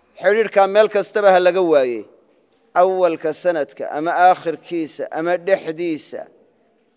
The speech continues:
meel kastoo uu ka xidhiidhsanaan waayo, waxay odhanayaan mursal bay odhanayaan usuuliyiintu. Muxaddisiintu laakiin waxay ku gaar yeelayaan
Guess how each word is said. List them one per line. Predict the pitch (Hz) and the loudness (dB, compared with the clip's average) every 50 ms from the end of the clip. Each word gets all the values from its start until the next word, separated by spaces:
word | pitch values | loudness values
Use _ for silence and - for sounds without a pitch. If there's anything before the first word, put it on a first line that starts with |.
| _ _ _ _ - | _ _ _ _ -6
meel | 147 175 196 214 220 | -2 0 2 2 0
kastoo | 214 - 202 196 - - - 214 208 | 0 0 -2 -2 -2 -4 -4 -4 -4
uu | 196 180 | -4 -4
ka | - 220 233 | -4 -4 -4
xidhiidhsanaan | 175 180 196 180 185 165 160 - - 180 175 180 190 202 208 202 185 | -4 -4 -4 -6 -6 -8 -10 -6 -2 -2 0 2 2 0 0 0 0
waayo, | 175 170 165 160 156 156 156 170 185 202 214 196 - - _ _ _ _ _ _ _ _ _ _ _ _ - | 2 4 6 8 8 8 6 4 2 2 0 0 -2 -8 _ _ _ _ _ _ _ _ _ _ _ _ -10
waxay | - 156 - 180 208 | -10 -2 0 0 2
odhanayaan | 208 190 202 208 214 202 190 190 185 185 190 196 196 202 202 202 208 202 - - | 4 4 4 4 4 4 2 2 2 4 4 6 6 4 4 0 -4 -10 -14 -12
mursal | 160 175 196 214 208 196 - - 196 185 185 185 | -6 -2 0 0 0 -2 -2 -2 -2 0 0 -2
bay | 170 165 196 196 190 | 2 2 2 4 4
odhanayaan | 170 185 190 190 190 185 175 175 170 170 170 165 160 - - | 4 4 4 4 2 2 2 2 2 2 2 0 -4 -6 -8
usuuliyiintu. | 190 170 - - 170 165 156 151 147 120 - - _ _ _ _ _ _ _ _ _ _ _ _ _ _ _ _ _ _ _ _ _ _ _ _ _ _ _ _ _ _ - | -10 -10 -10 -10 -8 -6 -6 -6 -6 -8 -12 -16 _ _ _ _ _ _ _ _ _ _ _ _ _ _ _ _ _ _ _ _ _ _ _ _ _ _ _ _ _ _ -6
Muxaddisiintu | 165 156 160 170 160 180 170 190 208 202 - 196 180 | -2 0 0 0 0 -2 -4 -4 -4 -4 -4 0 0
laakiin | 180 175 - 190 190 | 0 0 0 0 -2
waxay | 180 170 180 175 | 0 0 -2 -2
ku | - 202 202 | -2 -6 -4
gaar | 180 185 190 180 170 | 0 2 2 2 2
yeelayaan | 165 170 180 196 196 185 175 165 160 151 135 117 92 | 2 0 0 0 2 0 0 0 0 0 0 0 -2